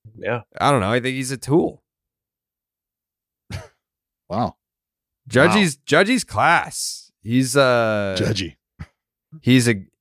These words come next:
Speaker 2: great player who respects the game first and foremost. M V P.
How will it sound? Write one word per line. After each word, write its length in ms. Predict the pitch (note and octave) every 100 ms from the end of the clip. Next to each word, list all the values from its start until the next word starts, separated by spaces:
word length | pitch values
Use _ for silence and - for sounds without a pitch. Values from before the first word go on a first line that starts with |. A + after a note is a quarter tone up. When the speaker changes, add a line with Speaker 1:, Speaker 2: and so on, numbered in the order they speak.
| _ -
Speaker 2:
great 300 | A2+ D3 D#3+
player 480 | D3 D3+ D3+ D#3+ - _ _ _ _ _ _ - - - _ _ _ _ _
who 760 | A2 A2+ A#2 A#2 A2+ A2 A2 -
respects 520 | A#2 G#2+ - D3+ -
the 120 | - C#3+
game 560 | C3+ C3 A2+ B2 C#3+ _
first 320 | A#2+ A#2+ -
and 120 | A2+
foremost. 760 | - A2 G2+ G2 G2 G2+ - - _ _ _ _ _ A2
M 240 | B2 C3
V 160 | D3 C#3+
P. 540 | C3 C3 C3 C3+